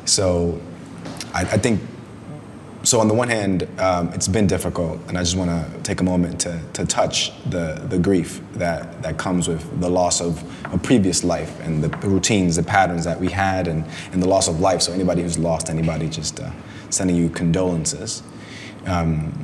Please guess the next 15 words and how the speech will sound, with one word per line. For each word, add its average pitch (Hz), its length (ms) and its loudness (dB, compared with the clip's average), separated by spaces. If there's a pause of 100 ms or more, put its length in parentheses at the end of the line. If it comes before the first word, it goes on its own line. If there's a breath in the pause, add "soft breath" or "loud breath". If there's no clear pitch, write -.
(1120)
but 113 160 6
at 104 60 4
the 107 80 2
same 127 220 4
time, 120 200 0
I've 95 140 0
seen 117 240 4
an 98 140 2
incredible 98 840 2
upsurge 95 640 2
in, 87 320 4
uh, 85 260 -2 (140)
intentional 98 580 0
communities 90 480 0
online. 82 480 -2